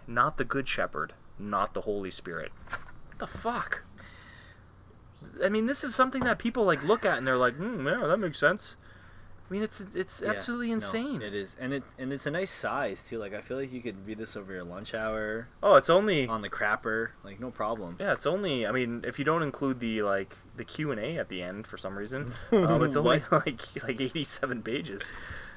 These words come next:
Speaker 1: Yeah.
Speaker 2: Oh my God.
Speaker 1: But I mean, I di-, highly recommend this book.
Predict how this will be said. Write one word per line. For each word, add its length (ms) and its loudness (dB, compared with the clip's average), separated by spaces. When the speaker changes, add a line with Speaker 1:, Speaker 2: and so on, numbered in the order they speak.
Speaker 1:
Yeah. 260 6
Speaker 2:
Oh 280 0
my 240 -2
God. 380 -2
Speaker 1:
But 180 10
I 120 10
mean, 180 6
I 140 8
di-, 300 12
highly 340 10
recommend 420 8
this 100 0
book. 300 0